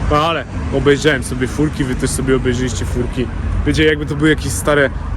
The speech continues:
B M y czy Mercedesy, to już bym tam chodził z kutasem czerwonym na wierzchu. Ale że to są jakieś Volkswageny. Nie wiem, pewnie mnie tu w komentarzach zjecie, że o, jak to jakieś,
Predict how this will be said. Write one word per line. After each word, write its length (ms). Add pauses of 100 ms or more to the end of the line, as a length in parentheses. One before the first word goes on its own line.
(200)
B 100
M 200
y 120 (320)
czy 60
Mercedesy, 600
to 80
już 100
bym 160
tam 180 (520)
chodził 320
z 140
kutasem 500
czerwonym 480
na 100
wierzchu. 400 (440)
Ale 220
że 100
to 160
są 180
jakieś 280
Volkswageny. 640 (600)
Nie 260
wiem, 100
pewnie 260
mnie 100
tu 100
w 60
komentarzach 540
zjecie, 440
że 200
o, 600
jak 240
to 100
jakieś, 320